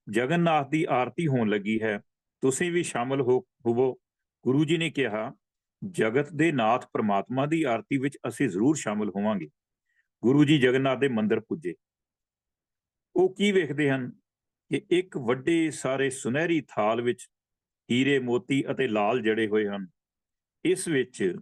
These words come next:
ਇੱਕ ਵੱਡਾ ਸਾਰਾ ਚੌਂ ਵੱਟੀਆਂ ਵਾਲਾ ਦੀਵਾ ਪਿਆ ਹੈ।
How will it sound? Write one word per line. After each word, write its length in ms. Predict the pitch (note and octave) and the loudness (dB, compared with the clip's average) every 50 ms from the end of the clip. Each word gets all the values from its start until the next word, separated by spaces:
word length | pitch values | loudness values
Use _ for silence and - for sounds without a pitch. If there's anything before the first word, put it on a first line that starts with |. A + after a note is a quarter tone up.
| - _ _ _ _ _ _ _ _ _ - | -14 _ _ _ _ _ _ _ _ _ -4
ਇੱਕ 180 | F3+ F#3 - | -2 -2 0
ਵੱਡਾ 340 | A#2 G#2+ A#2 B2+ E3 E3+ E3+ | 0 0 0 0 0 -2 -2
ਸਾਰਾ 520 | D3 - - A2+ A2 A2 G#2 G2 F2+ - - _ _ _ _ _ _ _ _ _ _ - | -2 -2 -2 -2 0 0 -2 -2 -4 -6 -10 _ _ _ _ _ _ _ _ _ _ -2
ਚੌਂ 260 | F3+ F#3+ G#3 G#3 F3+ | 0 2 2 2 2
ਵੱਟੀਆਂ 400 | D#3 C#3+ - - C3+ C#3+ C#3 B2+ | 0 -2 -2 -2 -2 -2 0 0
ਵਾਲਾ 220 | B2+ B2 B2+ B2+ | 0 0 0 -2
ਦੀਵਾ 360 | G#2+ F2 G#2+ G#2+ G#2 C3 D3 | -2 -4 -2 0 0 0 0
ਪਿਆ 300 | C#3 - B2+ A2+ A2 G#2+ | 0 0 0 0 0 0
ਹੈ। 200 | G2 G2+ F#2 - | -2 -4 -4 -6